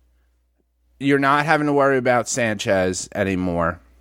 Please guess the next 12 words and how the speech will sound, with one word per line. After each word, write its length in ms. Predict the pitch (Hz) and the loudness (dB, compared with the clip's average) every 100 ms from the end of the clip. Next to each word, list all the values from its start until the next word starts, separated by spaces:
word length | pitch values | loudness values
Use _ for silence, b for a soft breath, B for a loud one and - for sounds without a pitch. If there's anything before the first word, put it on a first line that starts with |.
| _ _ _ _ _ _ _ - 95 | _ _ _ _ _ _ _ -16 -2
Gallo 380 | 131 117 131 131 | 0 4 4 2
comes 240 | 139 120 | -2 0
off 220 | 127 123 | 0 0
the 60 | 117 | -2
books. 380 | 117 117 - - | 0 0 0 -6
In 100 | 92 | -4
theory, 220 | 110 101 87 | 0 0 0
Judge 340 | 107 107 - | 0 0 0
comes 220 | 110 110 | -4 0
off 220 | 110 110 | 2 2
the 80 | - | 0
books. 480 | 98 107 101 - | 2 2 2 -4